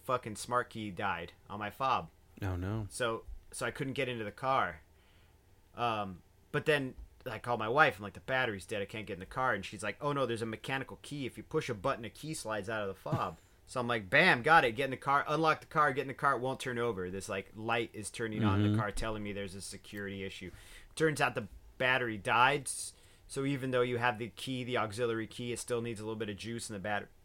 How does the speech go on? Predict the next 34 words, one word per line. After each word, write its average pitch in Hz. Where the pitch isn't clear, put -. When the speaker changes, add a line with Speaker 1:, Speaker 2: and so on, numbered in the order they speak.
Speaker 1:
<coughs> -
pardon 110
me, 90
in 127
the, 123
Speaker 2:
Hmm. 143
Speaker 1:
that, 98
that's -
nice, 98
<laughs> -
in 156
the 135
battery 135
for 123
it 117
to 117
turn 113
over. 113
So, 107
which 127
is 120
stupid. 98
It's -
totally 160
unreasonable. 131
It's -
like, 120
why 131
wouldn't 156
a 143
fucking 151
auxiliary 131
key 123
work? 110